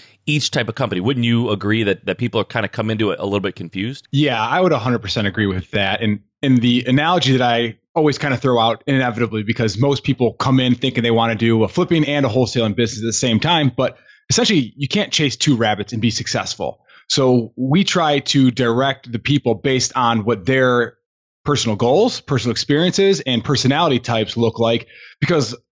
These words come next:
Speaker 2: how you build a flipping business and how you build a wholesaling business are completely separate. There's a lot of overlap and things that can marry up and, and kind of overlap. But ultimately, depending on what your goal is, you, you've gotta have a clear understanding of what the end path is gonna look like so you can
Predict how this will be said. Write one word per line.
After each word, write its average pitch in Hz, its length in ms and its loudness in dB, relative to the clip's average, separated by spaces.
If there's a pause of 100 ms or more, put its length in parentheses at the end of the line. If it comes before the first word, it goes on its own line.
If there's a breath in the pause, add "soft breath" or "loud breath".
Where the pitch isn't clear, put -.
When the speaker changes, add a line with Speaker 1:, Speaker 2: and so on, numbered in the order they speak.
(220)
Speaker 2:
how 160 180 0
you 190 140 2
build 165 180 0
a - 20 0
flipping 190 440 0
business 208 520 0 (440)
and 131 100 0
how 151 80 0
you 156 120 4
build 139 160 2
a - 20 0
wholesaling 117 480 0
business 113 260 0
are 120 80 -2
completely 143 580 0
separate. 120 540 -2 (300 loud breath)
There's 139 140 2
a 156 40 2
lot 175 160 4
of 131 180 -4 (140)
overlap 226 500 2
and 143 140 -2
things 147 200 2
that 131 180 -2
can 135 340 2
marry 131 300 4
up 143 180 0
and, 120 220 -2
and 120 160 2
kind 127 180 0
of 104 120 -4
overlap. 120 680 0 (320 loud breath)
But 143 220 0
ultimately, 156 520 2
depending 147 340 -2
on 180 40 2
what 147 140 0
your 113 100 0
goal 127 380 2
is, 104 260 0
you, 131 100 2
you've 135 200 2
gotta 160 160 2
have 139 160 0
a 123 60 -2
clear 143 220 0
understanding 131 340 0
of - 20 0
what 117 100 0
the - 100 -6
end 123 200 2
path 117 200 0
is 110 80 -2
gonna 110 160 0
look 123 220 0
like 101 260 -2
so - 140 0
you 139 160 4
can 120 400 2